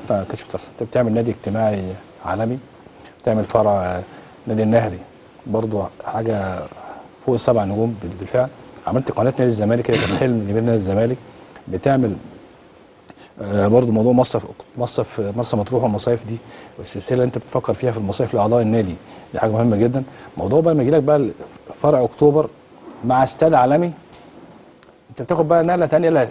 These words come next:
جايلك كمان في توقيت مهم جدًا عند ربنا سبحانه وتعالى بقى، إن أنت في صحة مسار إن أنت رقم واحد تحل مشاكل مالية، صرف رواتب الموظفين والأجهزة الفنية وكل الكلام دوت، تبتدي تخلص مشاكل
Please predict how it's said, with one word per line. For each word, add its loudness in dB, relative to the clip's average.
جايلك 2
كمان 0
في -8
توقيت 4
مهم 4
جدًا 2
عند 0
ربنا 0
سبحانه -2
وتعالى -2
بقى، -10
إن -2
أنت 0
في 0
صحة -2
مسار 0
إن 2
أنت -2
رقم 0
واحد 0
تحل 0
مشاكل -4
مالية، 0
صرف -2
رواتب 2
الموظفين -2
والأجهزة -2
الفنية 0
وكل 2
الكلام 2
دوت، 2
تبتدي 4
تخلص 0
مشاكل -2